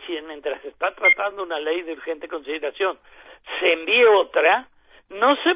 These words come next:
puede violar ese principio por vía indirecta. Y no es porque lo diga yo, es porque hay un principio interpretativo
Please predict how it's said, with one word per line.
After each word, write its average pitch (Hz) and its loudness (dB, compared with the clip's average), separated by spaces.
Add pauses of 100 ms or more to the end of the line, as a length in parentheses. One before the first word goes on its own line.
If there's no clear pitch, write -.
puede 294 2
violar 202 6
ese 247 2
principio 233 -10
por 208 -2
vía 208 2
indirecta. 180 0 (400)
Y - -14
no 220 2
es 269 0
porque 208 0
lo 170 2
diga 165 2
yo, 233 4 (280)
es - -6
porque 208 -2
hay 214 2
un 208 -12
principio 180 -6
interpretativo 175 -2